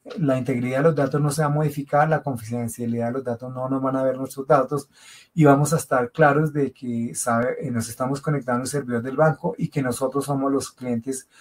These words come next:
autorizados en esa comunicación. El otro protocolo seguro es el S S H, que como íbamos hablando, se llama el Secure Shell.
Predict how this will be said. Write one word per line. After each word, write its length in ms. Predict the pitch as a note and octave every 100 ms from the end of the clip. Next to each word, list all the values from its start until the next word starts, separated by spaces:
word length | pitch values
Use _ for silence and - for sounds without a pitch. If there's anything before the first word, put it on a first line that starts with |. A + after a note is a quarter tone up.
| _ -
autorizados 800 | B2+ A#2+ A#2+ A2+ - A2 A2 B2
en 120 | A2+
esa 200 | G2+ A2
comunicación. 720 | - A2+ G2+ G2 - - - _ _ _ _ _ _ _ _ _ _ _ _ _ _ _ _ _ _ _ _ _ _ _ _ _ _ _
El 160 | E3 D#3
otro 220 | F3 G#3
protocolo 440 | G#3 G3 - D3+ D#3+
seguro 360 | F3 D3+ C#3
es 100 | C#3+ E3
el 160 | D3+
S 260 | E3 D#3 E3+
S 200 | - E3+
H, 240 | D#3 D3
que 140 | C#3 -
como 220 | A#2+ A#2+
íbamos 260 | B2 C#3
hablando, 680 | C#3+ B2+ A#2+ A#2 B2+ C3 C#3
se 120 | - B2
llama 240 | A#2 A#2
el 60 | A#2+
Secure 340 | B2+ - A#2+
Shell. 320 | - D3 A2